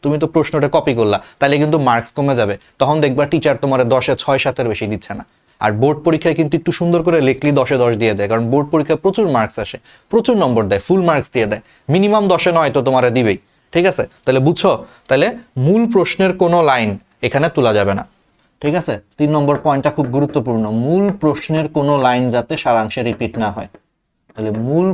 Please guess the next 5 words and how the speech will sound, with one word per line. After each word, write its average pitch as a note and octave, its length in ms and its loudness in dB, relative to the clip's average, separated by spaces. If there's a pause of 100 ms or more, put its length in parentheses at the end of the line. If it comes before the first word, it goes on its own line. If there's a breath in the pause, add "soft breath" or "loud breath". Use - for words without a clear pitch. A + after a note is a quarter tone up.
(100)
প্রশ্নের D3+ 580 -2 (1300)
কোনো D#3+ 260 2 (180)
লাইন A2+ 260 0 (4000)
রিপিট D#3 280 -2 (100)
করা C3+ 140 0